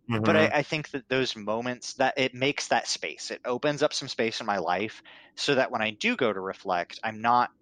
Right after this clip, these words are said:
Speaker 1: i-, if you write when you're angry, you're gonna write about angry things. But if you take that
Speaker 2: Mm-hmm.
Speaker 1: moment to reflect and have that space to cool off,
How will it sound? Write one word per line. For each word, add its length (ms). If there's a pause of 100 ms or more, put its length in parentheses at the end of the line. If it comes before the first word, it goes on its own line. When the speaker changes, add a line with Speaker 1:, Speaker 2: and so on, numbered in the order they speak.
(120)
Speaker 1:
i-, 160
if 160
you 100
write 320
when 100
you're 160
angry, 560
you're 120
gonna 180
write 200
about 160
angry 260
things. 540 (680)
But 100
if 60
you 60
take 180
that 120
Speaker 2:
Mm-hmm. 20
Speaker 1:
moment 360
to 120
reflect 540
and 100
have 260
that 160
space 420
to 140
cool 300
off, 500